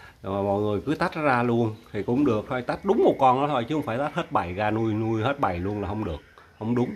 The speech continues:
Mình không có nói là, là hở tí là phải bắt ra nuôi bộ liền, không phải, mình phải theo dõi, theo dõi xem thử coi tình hình của cái con mẹ này nó như thế nào.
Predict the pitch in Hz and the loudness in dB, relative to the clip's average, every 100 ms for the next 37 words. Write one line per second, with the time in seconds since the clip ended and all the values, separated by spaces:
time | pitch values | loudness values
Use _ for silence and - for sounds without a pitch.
0 | - - - - - 110 110 131 151 151 | -10 -20 -20 -20 -12 -4 0 2 2 2
1 | 160 180 113 107 107 104 101 101 131 160 | 2 2 0 0 0 0 -2 -2 0 0
2 | 196 135 107 120 139 160 - 127 131 131 | 2 0 0 -2 -2 -4 0 0 2 0
3 | 98 98 110 107 98 - 127 117 101 95 | 2 2 2 0 -2 -8 -10 -4 -4 -2
4 | 143 139 104 120 - 113 98 78 98 175 | -4 -4 -4 -6 -6 -6 -6 -6 -6 -6
5 | - - - - - - 123 117 92 107 | -12 -20 -20 -20 -16 -6 -4 -2 0 -2
6 | - 151 143 139 107 101 120 147 139 120 | -2 0 4 4 2 -2 -4 -6 -8 -4
7 | 101 101 104 98 92 92 110 160 156 123 | -4 -4 -4 -4 -4 -4 -4 -4 -6 -4
8 | 120 87 90 98 95 95 135 131 139 135 | -4 -4 -4 -4 -4 -4 -2 -2 -2 -2
9 | 104 87 | -2 -4